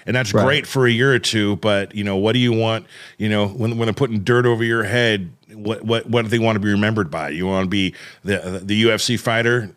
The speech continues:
Speaker 1: from forty years ago, or this
Speaker 2: <clears throat>
Speaker 1: guy who changed the world? And if
Speaker 2: Exactly.
Speaker 1: and, and changed the world. Even if you change the world in one child's life,
Speaker 2: Mm.
Speaker 1: that's changing the world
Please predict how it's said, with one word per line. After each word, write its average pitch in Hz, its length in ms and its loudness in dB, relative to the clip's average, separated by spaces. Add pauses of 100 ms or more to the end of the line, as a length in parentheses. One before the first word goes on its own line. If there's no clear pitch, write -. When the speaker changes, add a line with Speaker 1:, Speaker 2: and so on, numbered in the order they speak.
(140)
Speaker 1:
from 107 240 -4
forty 117 280 2
years 117 220 2
ago, 117 440 2
or 101 420 2 (320)
this 95 220 -2
Speaker 2:
<clears throat> 160 180 2
Speaker 1:
guy 104 420 0
who 92 360 0
changed 113 720 0 (160)
the 101 160 0
world? 92 760 0 (400)
And 101 160 0
if 135 60 4
Speaker 2:
Exactly. 120 640 4
Speaker 1:
and, 104 260 0
and 104 220 -2
changed 147 380 0
the 151 40 2
world. 139 180 2
Even 185 240 2
if 165 140 2
you 165 60 2
change 160 480 0
the 120 120 2
world 113 520 4
in 92 260 0
one 113 320 0 (120)
child's 117 580 -2
life, 101 420 -2 (480)
Speaker 2:
Mm. 104 220 4 (400)
Speaker 1:
that's 113 160 -4
changing 185 360 0
the 120 80 -2
world 110 360 0